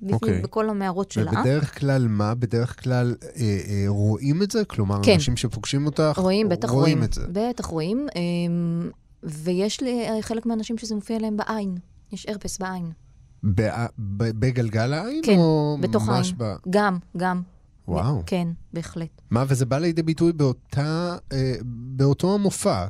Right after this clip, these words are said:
Speaker 2: כן?
Speaker 1: כן.
Speaker 2: אנחנו מדברים על שלפוחיות, אנחנו מדברים על
Speaker 1: לגמרי.
Speaker 2: נפיחות וג-, וגרד.
Speaker 1: נכון. ויש כאלה שזה מופיע להם על הגוף, אבל תכף נדבר
Speaker 2: כן,
Speaker 1: על ה-
Speaker 2: כן,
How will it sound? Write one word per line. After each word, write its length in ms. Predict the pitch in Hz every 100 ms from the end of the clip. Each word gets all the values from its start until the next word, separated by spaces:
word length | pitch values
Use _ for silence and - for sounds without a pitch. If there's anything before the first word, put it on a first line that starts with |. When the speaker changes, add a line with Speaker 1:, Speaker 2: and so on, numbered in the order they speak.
| -
Speaker 2:
כן? 220 | 131 143 110
Speaker 1:
כן. 60 |
Speaker 2:
אנחנו 160 | 190 127
מדברים 360 | 110 113 143 151
על 100 | 139
שלפוחיות, 1000 | - 117 - 123 - 113 143 170 160
אנחנו 260 | 123 107 113
מדברים 200 | 107 196 220
על 100 | 185
Speaker 1:
לגמרי. 220 | 180 165
Speaker 2:
נפיחות 560 | - - - 180 160 110
וג-, 240 | 110 107 - 110
וגרד. 460 | 117 110 120 92 71
Speaker 1:
נכון. 480 | 185 190 - 165 160 156 - -
ויש 300 | 175 170 170
כאלה 260 | - 415 277
שזה 140 | 165
מופיע 280 | 151 - 180
להם 140 | 185
על 80 | 190
הגוף, 340 | 190 285 294
אבל 160 | 175 170
תכף 260 | 196 196 190
נדבר 340 | 180 175 165
Speaker 2:
כן, 100 | 131
Speaker 1:
על 120 | 175
ה- 140 | 170
Speaker 2:
כן, 140 | 165